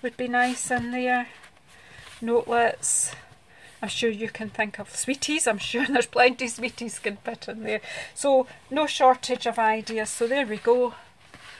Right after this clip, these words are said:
Two boxes ma-, made with the, the Tutti Frutti sweet. And that starts off our project.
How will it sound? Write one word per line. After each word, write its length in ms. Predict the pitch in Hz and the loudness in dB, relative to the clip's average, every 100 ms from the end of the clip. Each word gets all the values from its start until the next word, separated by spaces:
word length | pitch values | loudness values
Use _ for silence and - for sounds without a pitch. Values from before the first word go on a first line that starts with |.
| - - - - - - - _ _ - - _ - _ - - _ _ _ | -20 -20 -20 -20 -20 -20 -20 _ _ -20 -20 _ -20 _ -20 -20 _ _ _
Two 160 | - 381 | 0 4
boxes 680 | - 226 - - 226 226 - | 8 8 6 -2 -2 -4 -2
ma-, 260 | 240 247 - - - | 0 0 -4 -14 -6
made 380 | 240 240 233 202 | -2 -2 -4 -2
with 300 | 220 214 202 - - | 4 4 2 -12 -10
the, 240 | 226 202 196 | -6 -4 -6
the 80 | 208 | -8
Tutti 380 | - 220 - 214 | -6 -6 -6 -10
Frutti 420 | - 190 - 220 | -8 -8 -8 -8
sweet. 560 | - - 202 - - - - - - - _ _ - | -6 -6 -10 -10 -14 -14 -20 -20 -20 -20 _ _ -10
And 160 | 196 | 0
that 180 | 202 - | 2 2
starts 420 | - 208 202 - | 0 0 0 0
off 180 | 202 - | -6 -2
our 120 | 190 | -6
project. 600 | - 202 196 190 202 - | -4 -6 -6 -4 -6 -6